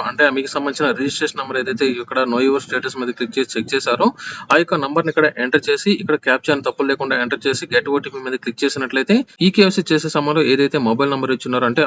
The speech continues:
almost మనకు ఆధార్ కార్డుకి లింక్ అయిన మొబైల్ నంబర్కి ఓటీపీ వచ్చేదానికి ఛాన్స్ అయితే ఉంది కాబట్టి ఆ ఓటీపీని ఇక్కడ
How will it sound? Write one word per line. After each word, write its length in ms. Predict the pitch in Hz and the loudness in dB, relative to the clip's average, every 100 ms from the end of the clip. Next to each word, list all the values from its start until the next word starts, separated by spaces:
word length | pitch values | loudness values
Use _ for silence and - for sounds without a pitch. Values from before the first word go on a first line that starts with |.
| 113 | 4
almost 320 | 131 147 151 156 | 2 0 -2 -2
మనకు 240 | 139 156 156 110 120 | -2 0 0 2 2
ఆధార్ 220 | 139 151 | 2 2
కార్డుకి 260 | 143 139 117 | 0 0 -2
లింక్ 160 | 123 135 | -2 -2
అయిన 100 | 131 120 | -2 -2
మొబైల్ 200 | 127 131 | 0 -2
నంబర్కి 280 | 127 120 127 120 | -4 -4 -4 -2
ఓటీపీ 240 | 131 127 127 | -4 -4 -2
వచ్చేదానికి 380 | 139 127 120 117 | 0 -2 -2 -2
ఛాన్స్ 200 | 117 127 | -2 -2
అయితే 120 | 113 127 | -4 -4
ఉంది 100 | 127 | 2
కాబట్టి 300 | 120 120 185 262 - _ _ 139 | 2 2 2 0 -2 _ _ 4
ఆ 40 | 151 | 4
ఓటీపీని 360 | 170 190 175 165 | 4 2 2 0
ఇక్కడ 120 | 156 | 2